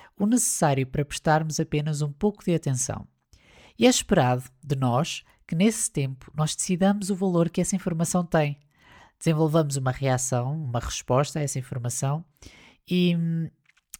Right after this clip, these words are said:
dificilmente, com tantas coisas a competirem pela nossa atenção, todos os dias, não é? Nós teremos tempo para aprofundar os temas e verificar a veracidade da informação. A verdade importa.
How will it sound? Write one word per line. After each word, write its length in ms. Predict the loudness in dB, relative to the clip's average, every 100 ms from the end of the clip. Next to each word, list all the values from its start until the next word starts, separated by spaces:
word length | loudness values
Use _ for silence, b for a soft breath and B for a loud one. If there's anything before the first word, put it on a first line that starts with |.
| -8
dificilmente, 920 | -4 0 2 2 2 2 2 -4 -14
com 180 | -6 -4
tantas 320 | -2 0 0
coisas 320 | 2 2 2 0
a 60 |
competirem 500 | 0 -2 0 0 0
pela 240 | 0 0 2
nossa 240 | 0 0
atenção, 580 | -2 -2 -2 -2 -2 -4 _
todos 220 | -6 -4 -4
os 100 | -4
dias, 280 | -2 -4
não 120 | -2 -2
é? 140 | -2 -6 B B B
Nós 420 | 0 4 4 2
teremos 380 | 0 0 0 -4
tempo 380 | -2 -2 -2 -6
para 240 | -2 0
aprofundar 600 | -2 -4 -8 -2 0 0
os 160 | -4 -8
temas 540 | -2 0 0 -2 -4 -6
e 100 | -4
verificar 640 | -4 -4 -6 -2 -2 -2 -4 _
a 60 | -8
veracidade 600 | -4 -4 -4 -2 0 0
da 80 | -2
informação. 580 | -8 -6 -4 0 0 0 _ _ _ B B B B B
A 80 | -4
verdade 480 | 0 2 2 2 -6 -10
importa. 560 | -8 -2 -2 -2 -10